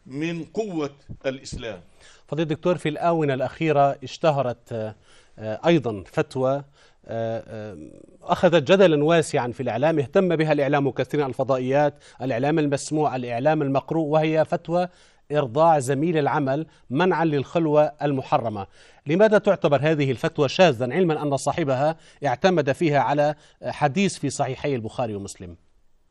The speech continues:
Speaker 1: والحديث الذي رواه الإمام مسلم في صحيحه هذا يعني لا، لا شك فيه. بعض الناس بتحاول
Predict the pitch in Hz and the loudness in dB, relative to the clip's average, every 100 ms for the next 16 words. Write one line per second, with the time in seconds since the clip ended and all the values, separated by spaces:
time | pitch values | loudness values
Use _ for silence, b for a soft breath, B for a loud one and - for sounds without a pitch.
0 | _ _ _ _ _ 110 113 113 117 127 | _ _ _ _ _ -14 -12 -12 -12 -14
1 | - 135 127 165 - 127 117 135 120 117 | -14 -8 -4 -4 -6 -12 -14 -12 -10 -8
2 | 131 123 110 113 120 113 101 _ _ _ | -8 -10 -12 -10 -12 -12 -16 _ _ _
3 | - 117 131 107 101 95 104 104 104 - | -16 -14 -12 -10 -10 -12 -14 -14 -14 -16
4 | 113 - 101 - _ _ _ - 127 135 | -14 -14 -18 -20 _ _ _ -18 -12 -8
5 | 131 127 123 117 113 110 107 107 110 127 | -6 -8 -8 -8 -8 -8 -10 -10 -4 -4
6 | 123 120 127 113 139 - 117 - 120 101 | -4 -4 -6 -4 -6 -6 -12 -10 -10 -8
7 | 110 117 107 123 131 104 104 139 143 123 | -4 -4 -4 -6 -6 -10 -4 0 0 -2